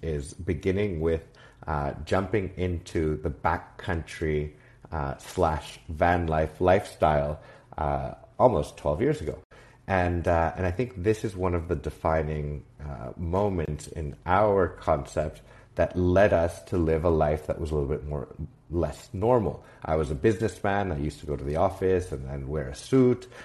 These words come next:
I had up to a hundred employees servicing stores across Canada for me. Excuse me. And, uh, and this made me, um,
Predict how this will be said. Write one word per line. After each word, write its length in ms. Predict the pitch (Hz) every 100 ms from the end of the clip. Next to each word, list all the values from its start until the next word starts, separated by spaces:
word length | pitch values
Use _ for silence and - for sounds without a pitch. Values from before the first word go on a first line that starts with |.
| -
I 140 | - 76
had 240 | 71 78
up 180 | 85 -
to 80 | 82
a 40 | 73
hundred 340 | 104 104 90
employees 480 | 87 - 82 80 -
servicing 640 | 90 73 73 - - 85
stores 340 | - - 71 69
across 320 | - 71 -
Canada 300 | - 123 113
for 160 | - 107
me. 160 | 110 - - - - - - - - - - - - - - -
Excuse 260 | - 127 92
me. 120 | 78 - - -
And, 200 | 107 101 -
uh, 260 | 90 87 -
and 160 | 98 95
this 240 | 113 -
made 400 | 107 95 92 90
me, 380 | 90 90 80 82 - - - -
um, 680 | 78 71 67 65 55 50